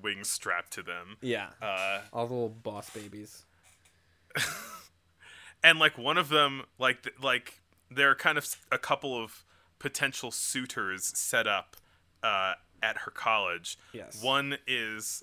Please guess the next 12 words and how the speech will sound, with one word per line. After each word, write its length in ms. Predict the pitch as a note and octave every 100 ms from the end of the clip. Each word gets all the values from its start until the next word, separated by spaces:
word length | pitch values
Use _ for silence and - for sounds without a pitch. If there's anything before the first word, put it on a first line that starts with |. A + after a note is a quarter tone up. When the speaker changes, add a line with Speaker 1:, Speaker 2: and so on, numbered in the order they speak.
| -
Speaker 1:
um, 360 | G#2+ G2+ F#2+ F#2+ -
a 60 | A#2
young, 540 | G#2+ A2 A2 G#2+ G#2+ -
a 80 | A#2
younger 440 | A#2 A#2 B2+ A#2
man 460 | G#2 F#2+ F#2+ F#2+ F#2+ - -
who 360 | G2 F#2+ F#2+ -
is, 560 | G#2+ G#2 F#2+ F#2+ F2+ - _ _ _ _
uh, 260 | G#2 G2 F#2+ -
not 300 | A2+ A#2 -
interested 640 | A#2 - A#2+ - A2+ G2+ G2+ G#2+
in 400 | G2+ F#2+ F#2+